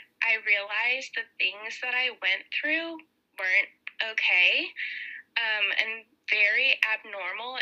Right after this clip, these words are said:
It made it difficult to relate to people socially, um, just because I had grown up so different. And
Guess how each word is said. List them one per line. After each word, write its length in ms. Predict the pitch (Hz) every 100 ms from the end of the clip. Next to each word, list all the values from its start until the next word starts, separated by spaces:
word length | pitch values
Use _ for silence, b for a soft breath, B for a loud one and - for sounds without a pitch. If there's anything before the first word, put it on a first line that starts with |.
| -
It 180 | 240 -
made 200 | 220 233
it 200 | - _
difficult 720 | 202 196 254 254 254 233 -
to 380 | - - - 208 196 190 190 185 - -
relate 540 | 220 214 180 180 - -
to 60 | -
people 360 | - - 196
socially, 880 | 202 - - - - 277 302 330 330 B B B B B 214
um, 140 | 208 214
just 260 | 220 - 226
because 320 | 220 202 202
I 200 | 202 202
had 80 | -
grown 240 | 190 190
up 140 | 190 -
so 160 | 208 190 -
different. 580 | 180 - 185 - - - - -
And 380 | 220 214 196